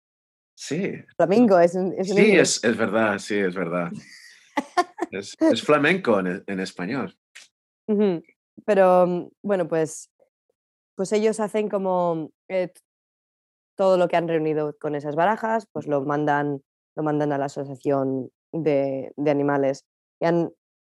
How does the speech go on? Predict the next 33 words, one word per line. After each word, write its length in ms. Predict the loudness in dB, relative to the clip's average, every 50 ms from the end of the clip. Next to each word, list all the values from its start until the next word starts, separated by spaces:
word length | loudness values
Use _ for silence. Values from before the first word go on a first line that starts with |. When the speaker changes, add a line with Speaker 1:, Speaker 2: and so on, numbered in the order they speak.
| _ _ _ _ _ _ _ _ _ _ _
Speaker 2:
pero 260 | 0 2 2 4 4
lo 100 | 4 4
han 100 | 2 2
hecho 300 | 0 -2 -4 -6 -8 -6
con 420 | -2 -2 -2 0 -2 -4 -6 -6 -6 -6
unas 260 | -4 -4 -4 -4 -4
máscaras 720 | -4 -6 -6 -6 -8 -6 -4 0 0 0 0 -2 -4 -2
de, 480 | -2 0 2 2 0 0 -2 -4 -8 -12 _ _ _
de 160 | -10 -4 -2 -2
osos 220 | -2 -4 -6 -6
polares. 540 | -4 0 0 2 2 2 0 -2 -4 -8 _ _
Speaker 1:
Sí. 120 | -4 -4 -4 -4 -6 _ -4
Speaker 2:
Y 100 | 0 0
es 160 | 0 0 -2 -8
c-, 100 | -20 -20 _ _
lo, 800 | -10 -6 -2 0 2 4 4 4 4 2 2 2 0 -2 -6 -10 _ _ _ _ _ _ _ _ _ _ _ _ -10 -4
lo 160 | -2 -2 2
que 80 | 4 6
he 140 | 6 6 6
hecho 160 | 6 4 2
es 100 | 0 2
simplemente 460 | 0 -2 -2 -2 -2 -4 -2 -2 -2
ayudar 400 | 0 0 0 0 0 0 0 0
a 100 | 0 -2
promocionarles 880 | -4 -6 -8 -8 -8 -10 -10 -10 -8 -8 -6 -4 -2 -2 -2 -4 -6 -12 _ _ _ _ _ _ _ _ _ _ _
y 120 | -8 -8 -8
eso. 280 | -8 -8 -12 -12 -14 _ _
Pero 320 | 2 4 6 6 6 6 4
n-, 340 | 4 4 2 2 0 -2 -4 -4
no 360 | -4 -2 0 2 2 2 0
está 280 | -2 -2 -2 -2 0
ninguna 520 | 0 -2 -2 -4 -4 -4 -4 -4 -6 -6 -8
caridad 760 | -8 -6 -6 -4 -2 -2 -2 -2 -2 0 -2 -2 -4 -4